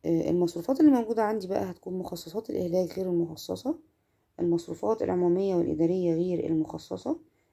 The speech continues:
المصروفات الأخرى غير المخصصة، خسائر البنود غير العادية اللي هي مقصود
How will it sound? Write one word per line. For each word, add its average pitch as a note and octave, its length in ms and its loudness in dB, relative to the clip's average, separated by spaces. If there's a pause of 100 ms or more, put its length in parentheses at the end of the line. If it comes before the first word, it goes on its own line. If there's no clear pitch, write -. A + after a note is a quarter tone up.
(140)
المصروفات E3 600 -2
الأخرى - 460 -2 (480)
غير A3 220 4
المخصصة، F#3+ 720 -4 (560)
خسائر A3+ 520 2
البنود G#3 500 -4 (160)
غير G#3+ 220 2
العادية F#3 640 0 (480)
اللي D#3 280 -2
هي F3+ 120 0
مقصود F3 280 -4